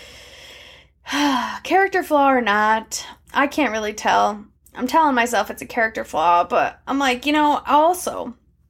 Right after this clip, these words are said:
funny, is I've been reading up about, like, the Enneagrams, and I realize that, I don't know for sure, 'cause I haven't done, like, deep dive and research on this, but I'm pretty sure I'm an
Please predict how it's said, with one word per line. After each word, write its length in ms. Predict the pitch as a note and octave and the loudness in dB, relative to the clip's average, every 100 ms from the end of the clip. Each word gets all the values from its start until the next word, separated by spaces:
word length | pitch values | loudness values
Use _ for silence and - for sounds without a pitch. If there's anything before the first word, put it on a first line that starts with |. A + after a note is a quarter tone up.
| _ _ - - | _ _ -20 -8
funny, 480 | - G3 F#3+ A#3 - _ _ - | -4 -2 -2 -8 -10 _ _ -6
is 120 | A3+ | 0
I've 100 | A3 | 0
been 140 | A3 | 0
reading 300 | G#3+ G#3 A#3+ | -2 0 2
up 120 | A3 A#3 | 0 2
about, 360 | G#3 F#3+ F3+ | 2 4 4
like, 240 | F#3+ F#3 F#3 | 0 -2 -4
the 280 | F#3 F3 - | -8 -6 -6
Enneagrams, 920 | G3 F#3+ G3+ F#3+ G3 G3+ G3 - - - | -6 -4 -4 -2 -2 -2 -6 -10 -10 -8
and 440 | F#3 E3 D#3 E3 | -4 -2 -2 0
I 60 | F3 | -2
realize 380 | F3+ G3 G3 | 0 0 0
that, 640 | G3 F3+ E3+ D#3 - - - _ _ _ _ - | 0 2 2 2 -4 -14 -16 _ _ _ _ -4
I 100 | A#3 | 0
don't 200 | C#4+ C#4 | 2 4
know 140 | A#3 | 4
for 160 | B3 C#4 | 2 -2
sure, 440 | - - F#3 E3+ | -2 2 4 4
'cause 100 | F#3 | 0
I 60 | G#3+ | 0
haven't 220 | G#3 G#3+ | 2 2
done, 160 | G#3+ G3+ | 0 0
like, 220 | G3 G3 | -2 -6
deep 260 | F#3+ G3 - | -8 -4 -2
dive 280 | F3 F#3 | 0 0
and 120 | F#3+ F#3 | -2 -6
research 420 | F3+ F#3+ - - | -6 -6 -6 -8
on 100 | - | -10
this, 140 | - | -6
but 100 | G#3+ | -2
I'm 120 | F#3+ G3+ | -2 -4
pretty 440 | - E4 F#4 F4 | -4 0 2 2
sure 400 | C4+ - - - - - - - - | 0 -4 -4 -6 -10 -20 -20 -20 -8
I'm 180 | - F#3+ | -2 0
an 100 | F#3+ | -2